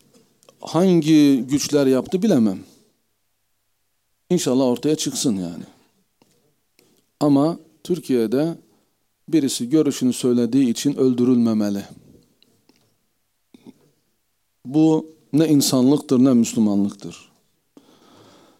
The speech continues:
Peygamberimiz buyurmuş ki insan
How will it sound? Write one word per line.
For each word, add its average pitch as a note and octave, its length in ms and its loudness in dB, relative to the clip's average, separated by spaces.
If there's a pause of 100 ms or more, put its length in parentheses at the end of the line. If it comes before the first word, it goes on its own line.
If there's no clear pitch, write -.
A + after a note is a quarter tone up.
(340)
Peygamberimiz D3 840 2 (240)
buyurmuş E3+ 640 2
ki C#3 340 -2
insan D#3+ 640 2